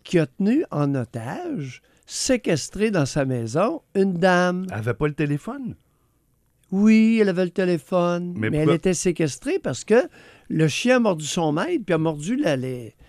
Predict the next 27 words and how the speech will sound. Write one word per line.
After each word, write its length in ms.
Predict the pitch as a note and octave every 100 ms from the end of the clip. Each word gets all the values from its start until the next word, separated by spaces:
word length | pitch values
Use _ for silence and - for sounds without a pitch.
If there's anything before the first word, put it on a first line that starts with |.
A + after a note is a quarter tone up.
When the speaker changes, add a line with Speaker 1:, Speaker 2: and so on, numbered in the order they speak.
| - _
Speaker 1:
les 140 | C3+
deux 220 | C3 G#3+ B3
personnes. 680 | E3+ - - F3+ F3 B2 F2
Speaker 2:
Oui. 300 | F2+ A#2+ D#3 - _ _
Speaker 1:
C'est 160 | - D3+
un 40 | D#3+
chien 260 | - G3
dangereux, 580 | G3+ D#3+ C3 C3+ F#3 G#3
à 60 | D3
peu 60 |
près 180 | B2+ E3
de 60 | D#3
quatre-vingts, 460 | D#3 C3+ C#3+ E3+
quatre-vingt-dix 580 | G3+ - C3+ C3+ G#2+ A#2
livres. 420 | B2 G4 F#4+ F#3 - _ _ _ _
Et 200 | - G2+
là, 260 | B2+ G#3 D4+
la 180 | E3+ A2
dame, 420 | D#3 C4 C4+ F3
euh, 340 | C3 B2+ A#2+ A#2
après 280 | - E3
le 60 | E3+
départ 500 | C#3+ C3+ E3+ G3+ G3
du, 360 | C3 A#2+ B2+ A#2
de 120 | B2+
son 260 | - D3
conjoint, 560 | C3+ C#3+ A#2+ A2+ C3 A3+